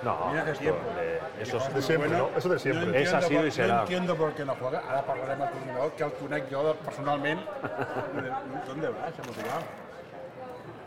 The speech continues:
Speaker 2: ¿Esto pasaba a la pista? ¿Influía que los padres fueran motivados?
Speaker 1: Eh,
Speaker 3: Sí,
Speaker 1: había,
Speaker 3: sí, sí.
Speaker 1: había una madre, sí, que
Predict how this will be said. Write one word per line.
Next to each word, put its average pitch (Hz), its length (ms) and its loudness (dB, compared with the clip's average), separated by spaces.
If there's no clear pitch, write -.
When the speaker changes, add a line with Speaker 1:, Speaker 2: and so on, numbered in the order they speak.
Speaker 2:
¿Esto - 240 -8
pasaba - 280 -4
a 170 40 0
la 143 60 2
pista? 120 300 -8
¿Influía 127 420 -2
que 185 80 -2
los 131 140 -4
padres 131 220 -4
fueran 127 260 -4
motivados? 120 340 -4
Speaker 1:
Eh, 98 260 -2
Speaker 3:
Sí, - 140 -4
Speaker 1:
había, 117 220 6
Speaker 3:
sí, 120 60 4
sí. 120 40 2
Speaker 1:
había 117 160 4
una 113 160 0
madre, 110 260 2
sí, 98 120 -2
que 95 200 0